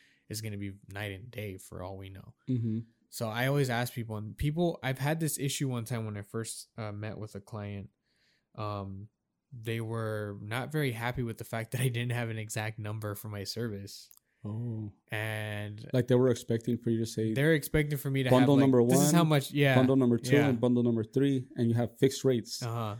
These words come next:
Speaker 1: Yeah.
Speaker 2: Yeah, it's hard
Speaker 1: So
Speaker 2: to do
Speaker 1: for
Speaker 2: that.
Speaker 1: me, it's like, I don't have that. Like, me, I'm like, "What can you afford?" It's as simple as that.
Speaker 2: Yeah.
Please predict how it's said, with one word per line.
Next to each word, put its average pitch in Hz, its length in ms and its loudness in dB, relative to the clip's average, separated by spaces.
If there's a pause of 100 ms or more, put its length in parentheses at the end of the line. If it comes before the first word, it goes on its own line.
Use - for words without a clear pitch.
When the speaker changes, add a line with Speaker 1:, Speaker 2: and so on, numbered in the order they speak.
Speaker 1:
Yeah. 117 240 0
Speaker 2:
Yeah, 160 60 2
it's 156 120 -2
hard 165 160 6
Speaker 1:
So 165 60 4
Speaker 2:
to 147 80 4
do 123 160 4
Speaker 1:
for - 160 6
Speaker 2:
that. - 80 2
Speaker 1:
me, 160 320 6
it's 135 220 2
like, 131 280 -2
I 123 120 -4
don't 135 200 -2
have 139 280 0
that. 110 320 -4 (180)
Like, 113 180 -4
me, 139 300 0
I'm 135 160 -2
like, 123 280 -2
"What 127 280 -4
can 196 160 0
you 180 140 0
afford?" - 440 -6 (800)
It's - 240 -10
as 143 120 -2
simple 185 320 0
as 151 140 2
that. 180 280 -4 (120)
Speaker 2:
Yeah. 117 200 0